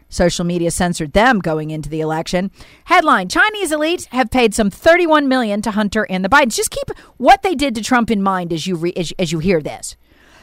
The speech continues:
Because the people giving the Bidens this money,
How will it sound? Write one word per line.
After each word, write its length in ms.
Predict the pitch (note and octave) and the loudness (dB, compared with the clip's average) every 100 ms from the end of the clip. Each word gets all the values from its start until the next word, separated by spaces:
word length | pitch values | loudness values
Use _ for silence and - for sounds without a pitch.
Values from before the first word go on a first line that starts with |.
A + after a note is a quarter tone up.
| - | -2
Because 320 | D4 F#4 - - _ | 6 8 6 0 _
the 140 | C4+ | 2
people 560 | C4 - G#4+ - D#4 A3+ G#3+ F#3+ | 2 2 2 6 6 4 -2 -4
giving 440 | D4 F4 F4+ F4 E4+ | 0 0 0 0 -2
the 140 | A3 A#3 | 0 2
Bidens 420 | B3 A#3+ A#3+ G3+ | 4 4 4 0
this 220 | A#3 - | -4 -2
money, 420 | A3 A3 C4 F4 | 2 2 2 -2